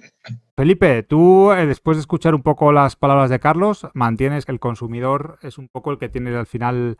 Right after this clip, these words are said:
la última palabra. ¿Basta con educación? O poco después de escuchar, comentaba Carlos, yo es que ya digo que veo la batalla un poco desequilibrada. Veo como que sí, que, que está bien, eh, la educación es como lo básico,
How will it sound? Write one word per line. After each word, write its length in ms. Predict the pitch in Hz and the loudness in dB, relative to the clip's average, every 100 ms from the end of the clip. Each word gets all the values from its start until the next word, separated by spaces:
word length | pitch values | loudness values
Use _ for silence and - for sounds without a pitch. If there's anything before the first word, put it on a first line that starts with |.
| _ | _
la 120 | 120 | -6
última 340 | 127 143 139 127 | -4 -2 -4 0
palabra. 440 | 120 139 180 180 165 | 2 4 4 2 2
¿Basta 260 | 151 135 147 | 0 2 -2
con 160 | 139 | -2
educación? 720 | 131 127 120 - 165 226 226 139 | -2 -2 -4 -4 -6 -6 -10 -8
O 800 | 117 110 110 107 104 104 104 - | -6 -4 -4 -4 -4 -4 -8 -8
poco 180 | 131 135 | -2 0
después 300 | 123 - 135 | 0 -2 -4
de 40 | 131 | -4
escuchar, 480 | - 117 131 127 _ _ _ | -10 -8 -8 -8 _ _ _
comentaba 400 | 117 113 120 113 | -14 -10 -8 -8
Carlos, 680 | 120 110 113 107 101 - _ | -8 -10 -10 -10 -12 -16 _
yo 120 | 131 131 | -14 -4
es 40 | |
que 160 | 190 196 135 | 0 0 2
ya 100 | 160 | 4
digo 140 | 185 | 4
que 80 | 175 | 4
veo 120 | 143 170 | 2 4
la 60 | |
batalla 340 | 165 147 151 170 | 4 4 0 0
un 100 | 151 | -2
poco 240 | 151 165 | -2 0
desequilibrada. 800 | 156 135 117 117 104 101 98 90 | -2 -4 -8 -6 -6 -4 -6 -6
Veo 240 | 101 117 | -6 -8
como 280 | - 127 127 | -6 -6 -6
que 200 | - 113 | -8 -10
sí, 180 | - 165 | -6 -6
que, 260 | 143 113 104 | -4 -6 -6
que 60 | - | -8
está 200 | - 127 | -4 -2
bien, 300 | 139 170 - | -2 -2 -4
eh, 80 | 135 | -4
la 140 | 123 | -2
educación 420 | 117 - 110 139 | -2 -2 -2 -2
es 80 | 131 | -4
como 220 | - 117 | -6 -6
lo 80 | 113 | -2
básico, 540 | 110 127 156 - 196 | -2 -2 -6 -6 -8